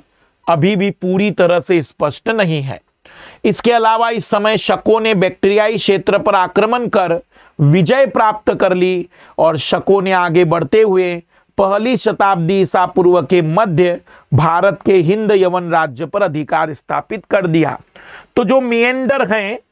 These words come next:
जो कि दूसरी शाखा है, वह स्ट्रेटो के बाद खत्म हो जाती है और बैक्टीरियाई क्षेत्र पर शक हमला करते हैं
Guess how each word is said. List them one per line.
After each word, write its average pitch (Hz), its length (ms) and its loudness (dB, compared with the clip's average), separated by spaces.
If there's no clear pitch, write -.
जो 185 260 4
कि 220 220 0
दूसरी 214 720 0
शाखा 202 560 -4
है, 190 340 -6
वह 190 400 2
स्ट्रेटो 208 640 0
के 220 180 2
बाद 208 340 0
खत्म 208 280 0
हो 220 160 4
जाती 202 420 0
है 185 320 -2
और 196 140 2
बैक्टीरियाई 220 720 0
क्षेत्र 214 460 0
पर 196 240 0
शक 226 380 -2
हमला 185 360 0
करते 185 440 0
हैं 185 300 -4